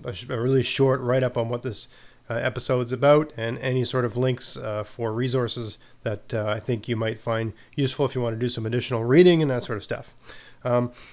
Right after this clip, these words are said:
so, and this information's all available from, you know, good university extension type research. Um, so,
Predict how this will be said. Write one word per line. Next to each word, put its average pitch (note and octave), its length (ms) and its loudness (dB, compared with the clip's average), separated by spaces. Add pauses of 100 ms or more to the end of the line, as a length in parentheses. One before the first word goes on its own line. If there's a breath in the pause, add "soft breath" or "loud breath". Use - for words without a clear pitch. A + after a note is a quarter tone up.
(180 loud breath)
so, D3 480 2 (100)
and E3 160 2
this F#3+ 160 0
information's F3 560 2
all E3 300 6
available C#3 580 2 (320)
from, A#2+ 640 -4
you B2 120 -8
know, A2 160 -4 (260)
good C3 280 4
university B2+ 480 -2
extension A#2 460 -4
type G#2+ 180 -4
research. A2+ 520 -6 (480 loud breath)
Um, B2 420 -4
so, D#3+ 340 2